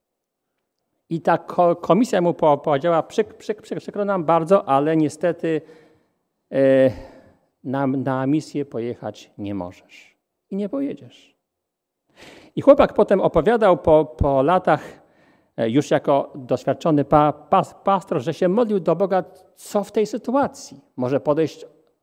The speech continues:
inaczej, w innym miejscu. A potem przyszła taka myśl: „Jeśli sam nie jesteś w stanie pojechać na, na misję, bo może nie jesteś przygotowany,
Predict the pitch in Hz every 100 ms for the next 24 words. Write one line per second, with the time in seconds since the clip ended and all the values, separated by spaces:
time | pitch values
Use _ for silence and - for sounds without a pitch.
0 | - 165 226 262 - 95 - - 151 127
1 | 131 156 185 240 196 - - - _ _
2 | _ _ _ _ _ _ _ - 185 370
3 | 294 214 - 175 185 160 - 147 127 131
4 | 131 127 - _ _ _ _ _ _ 151
5 | - 160 - 254 226 180 170 156 170 143
6 | - 175 170 151 - 151 139 135 131 127
7 | 120 127 127 117 117 120 123 139 - 104
8 | 104 139 _ _ _ _ _ _ _ _
9 | 110 123 185 156 139 135 143 139 127 -
10 | 151 139 135 131 135 90